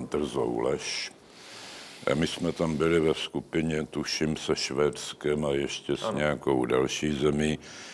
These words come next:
Speaker 1: Víte, jak jsem reagoval, když v časopise Krásná jazvězda vyšel článek o okupaci?
Speaker 2: Ano.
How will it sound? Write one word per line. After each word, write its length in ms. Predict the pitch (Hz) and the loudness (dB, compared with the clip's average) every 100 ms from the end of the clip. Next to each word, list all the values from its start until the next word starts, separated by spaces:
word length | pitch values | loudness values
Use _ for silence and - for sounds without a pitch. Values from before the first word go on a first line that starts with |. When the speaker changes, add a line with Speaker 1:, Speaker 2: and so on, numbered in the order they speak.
| - - - - | -14 -16 -12 0
Speaker 1:
Víte, 400 | 82 95 - 87 | 2 4 8 10
jak 240 | 80 - | 10 8
jsem 240 | - 76 | 2 2
reagoval, 760 | 73 73 78 69 76 73 76 76 | 6 8 8 6 4 6 6 6
když 520 | 71 73 73 - - 67 69 | 4 2 0 -2 0 0 -2
v 120 | - | -4
časopise 840 | - 67 - 71 67 73 - 73 | -4 -2 0 -2 0 -2 2 0
Krásná 600 | 69 71 73 71 - 69 | 2 4 4 4 -2 -2
jazvězda 920 | 71 73 73 71 71 71 73 60 82 | 2 2 0 0 0 0 -2 2 2
vyšel 480 | 80 71 - 69 69 | 4 2 0 0 0
článek 720 | 67 - - 67 64 67 - | -2 -6 0 0 0 -4 -2
o 100 | 65 | 0
okupaci? 840 | - - - 67 76 76 - 82 87 | 0 0 -2 0 2 0 0 0 0
Speaker 2:
Ano. 180 | 110 110 | -2 -8